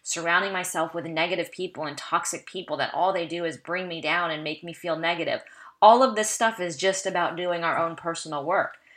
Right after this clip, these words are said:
There's no reason that we should wake up any day and be full of rage and anger, resentment, and hate, because no one else is going to care that you're feeling that way,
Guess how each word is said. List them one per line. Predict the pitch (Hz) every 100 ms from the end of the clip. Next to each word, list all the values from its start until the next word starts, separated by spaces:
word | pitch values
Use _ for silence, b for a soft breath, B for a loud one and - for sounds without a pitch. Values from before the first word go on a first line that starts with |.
| b
There's | 190 202 185
no | 196 208 214
reason | 208 226 190 165
that | 131
we | 175
should | - 165
wake | 175 175
up | 208 185 - B B B 208
any | 240 277 202
day | 151 117 120 -
and | 180
be | 175 180
full | - 175 180
of | 160 143
rage | 156 180 180 160
and | 156
anger, | 147 151 185 170
resentment, | 160 170 160 170 156 170 165
and | 160
hate, | - 208 - - b b b b _ _ _ _ _ - -
because | 196 190 202 185 - - _ _ _ _
no | 208 190 220
one | 285 247
else | 339 349
is | 233
going | 175 170 165
to |
care | 156 - 165
that | 131
you're | 165
feeling | - 156 156
that | 147 104
way, | 135 151 196